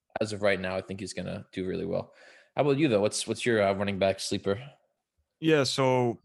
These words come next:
Speaker 2: my guy has been consistent is one word. He has not had any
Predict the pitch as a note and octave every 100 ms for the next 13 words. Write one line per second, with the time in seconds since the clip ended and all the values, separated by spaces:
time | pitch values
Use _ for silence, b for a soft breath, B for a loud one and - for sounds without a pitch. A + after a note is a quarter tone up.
0 | _ A#2+ A#2+ C3 C#3 C3+ B2+ A#2+ A2+ A2+
1 | G#2+ - A2+ A2+ A2 A2 - _ _ _
2 | _ _ _ _ _ _ _ _ _ _
3 | _ _ _ - - C3 C3+ B2+ A#2 -
4 | D3 E3 - A2+ A2+ A2+ - A2+ A2 A2+
5 | A2 A2+ - A#2+ A#2 A2+ A2 - - A#2+
6 | A#2+ - A#2 A2+ A2+ A2 - A#2+ A#2+ A#2
7 | G#2+